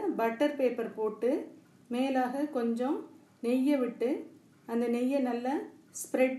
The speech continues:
பண்ணி ரெடியா வச்சுக்கோங்க. butter பேப்பர்ல மேலாக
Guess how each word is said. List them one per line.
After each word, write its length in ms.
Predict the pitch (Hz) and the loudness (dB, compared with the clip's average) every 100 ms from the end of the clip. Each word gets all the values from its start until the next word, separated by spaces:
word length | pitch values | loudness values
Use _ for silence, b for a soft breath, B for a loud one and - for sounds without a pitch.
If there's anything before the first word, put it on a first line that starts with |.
| - | 2
பண்ணி 280 | 269 240 285 427 - - | 2 2 0 -2 -4 0
ரெடியா 320 | 233 262 277 277 | 2 4 2 2
வச்சுக்கோங்க. 500 | 233 247 240 226 202 226 311 427 - - - - - - - - _ _ - - - - - - - - - - - - - - - - - - - - - - - - - - - - - - - - - - - 220 | 0 -2 -2 0 0 2 2 -2 -10 -20 -20 -20 -20 -20 -20 -20 _ _ -20 -20 -20 -20 -20 -20 -20 -20 -20 -20 -20 -20 -20 -20 -20 -20 -20 -20 -20 -20 -20 -20 -20 -20 -20 -20 -20 -20 -20 -20 -20 -20 -20 -20 -10 -2
butter 300 | 226 254 277 262 | -2 -2 -2 -2
பேப்பர்ல 380 | 262 233 233 262 440 392 - | -2 -2 -2 -2 -2 -6 -4
மேலாக 440 | 233 240 233 233 | -4 -2 -2 0